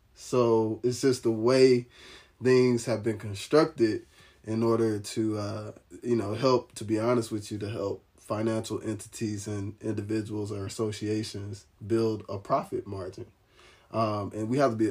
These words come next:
while, while being aware of that at the same time, like, you gotta understand, like, some of this stuff is reasonable.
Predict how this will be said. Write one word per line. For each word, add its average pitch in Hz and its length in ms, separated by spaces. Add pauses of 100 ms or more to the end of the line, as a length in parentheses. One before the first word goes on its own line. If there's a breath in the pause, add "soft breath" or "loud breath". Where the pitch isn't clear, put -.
while, 110 380
while 113 200
being 113 260
aware 117 320
of 107 160
that 104 280
at 110 160
the - 60
same 104 380
time, 123 500
like, 104 140
you 104 60
gotta 110 240
understand, 110 600
like, 107 160
some 127 220
of 127 40
this 120 140
stuff 113 300
is 123 260
reasonable. 123 520